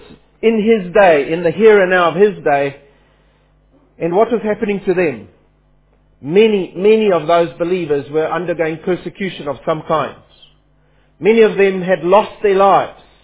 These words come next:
and those who survived were wondering, "When's it gonna be our turn?" Many of them were sitting in prisons. Many of them had been put out,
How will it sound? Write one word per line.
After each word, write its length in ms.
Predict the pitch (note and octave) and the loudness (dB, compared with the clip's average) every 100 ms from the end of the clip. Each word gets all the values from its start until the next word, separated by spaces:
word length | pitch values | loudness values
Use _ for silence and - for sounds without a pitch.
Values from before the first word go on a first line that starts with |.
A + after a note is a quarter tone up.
| _ _ _ _ _ - | _ _ _ _ _ -18
and 140 | B2 | 0
those 260 | D#3+ G3 F#3+ - | 4 4 2 -4
who 340 | F#3 F#3 F3+ - | -4 -2 -4 -8
survived 680 | F3+ D3+ F#3+ E3+ B2+ B2 A#2+ - _ _ _ | -8 -2 2 2 0 -4 -12 -20 _ _ _
were 100 | E3 | -4
wondering, 600 | E3 G3 G3+ D#3+ D3 C3+ | 2 2 2 -4 -6 -4
"When's 260 | F#3 G3+ F#3+ | -2 -2 -4
it 140 | F3 | -6
gonna 160 | F3 E3 | -4 -4
be 100 | D3+ | -4
our 260 | E3 F3 - | -4 -6 -10
turn?" 220 | C3+ G2 _ _ _ _ _ _ _ _ - | -14 -14 _ _ _ _ _ _ _ _ -2
Many 220 | G3+ A3 | 2 2
of 140 | F#3+ | 4
them 160 | G3+ G3 | 2 2
were 120 | F#3+ - | 0 -2
sitting 240 | G#3+ G#3+ | -4 -2
in 120 | G#3+ | -4
prisons. 420 | - A#3+ F#3 B2+ - _ _ _ _ _ _ - | 2 0 0 -12 -18 _ _ _ _ _ _ -6
Many 220 | F3+ G#3+ | 0 2
of 120 | F#3 | 0
them 300 | F#3 G3 F#3 | 0 -2 -2
had 240 | F3 F#3 D#3+ | -6 -6 -6
been 180 | F3+ E3 | -8 -2
put 200 | A3+ G#3 | 0 2
out, 320 | F3+ C3 | 2 0